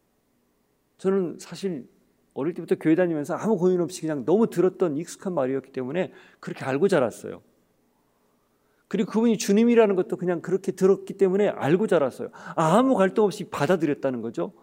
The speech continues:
그런데 이 머리가 좀 깨-, 깨우치고 좀 지식이 늘어나고 이런저런 것들을 생각해 보니 이게 말도 안 되는 고백이었다라는 거예요.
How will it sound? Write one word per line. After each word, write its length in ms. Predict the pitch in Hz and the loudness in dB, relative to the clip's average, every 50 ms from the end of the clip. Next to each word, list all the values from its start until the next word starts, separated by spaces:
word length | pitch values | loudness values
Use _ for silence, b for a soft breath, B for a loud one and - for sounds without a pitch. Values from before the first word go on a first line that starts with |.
| b b b b b b b b | b b b b b b b b
그런데 680 | _ - 202 214 214 208 226 226 202 156 113 - - - - | _ 6 6 8 8 10 8 8 8 6 4 0 -8 -4 0
이 60 | 190 | 4
머리가 340 | 175 185 196 214 233 233 220 | 6 8 8 10 10 8 8
좀 140 | 220 220 208 | 6 4 4
깨-, 260 | - 240 240 240 233 | 6 6 8 8 6
깨우치고 1000 | 233 - - 240 254 254 226 220 - - - 185 202 208 190 147 104 B B B B B B B - | 4 0 -2 0 2 2 2 0 -2 -4 0 4 6 6 6 6 2 B B B B B B B -2
좀 140 | - 226 | -2 -2
지식이 360 | 190 - 208 185 - 233 208 208 | 0 0 -2 -2 0 0 2 4
늘어나고 800 | 175 196 202 220 214 208 196 185 196 220 202 170 135 - - - - | 6 6 6 6 6 6 6 6 6 6 6 6 2 -2 -8 -12 -4
이런저런 540 | - 202 220 247 247 233 226 226 226 226 220 | 2 4 6 6 8 8 8 8 8 8 8
것들을 340 | 208 214 208 214 - 202 208 | 6 4 4 4 2 0 2
생각해 380 | 202 240 240 247 - - - | 0 2 2 2 2 2 2
보니 320 | 226 202 220 220 240 233 180 | 4 4 4 4 4 4 4
이게 280 | 123 117 - 220 247 | 2 -2 0 0 2
말도 360 | 220 202 160 170 202 226 214 262 | 2 4 6 6 6 6 6 6
안 140 | 262 240 | 6 6
되는 180 | 233 240 220 220 | 4 2 2 0
고백이었다라는 760 | - - 190 196 214 185 208 202 196 202 185 160 156 147 135 | 0 2 4 4 4 6 4 4 4 4 4 2 2 0 -2
거예요. 200 | 113 107 95 85 | -4 -6 -8 -12